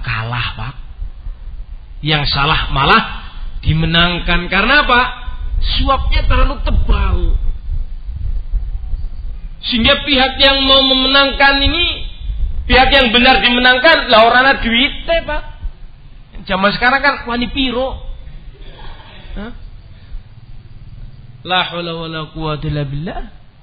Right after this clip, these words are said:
Maka hadirin kaum muslimin jami'an, Nabi kita menyatakan barang siapa yang berbuat zalim kepada saudaranya, fal yatahallalhu. Hendaknya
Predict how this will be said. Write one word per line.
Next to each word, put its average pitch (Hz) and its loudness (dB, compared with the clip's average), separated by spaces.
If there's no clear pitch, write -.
Maka 165 2
hadirin 180 2
kaum 175 2
muslimin 170 -2
jami'an, 151 0
Nabi 208 2
kita 226 0
menyatakan 202 2
barang 254 4
siapa 311 2
yang 233 2
berbuat 202 4
zalim 294 4
kepada 220 -2
saudaranya, 262 0
fal 311 4
yatahallalhu. 170 -2
Hendaknya 220 2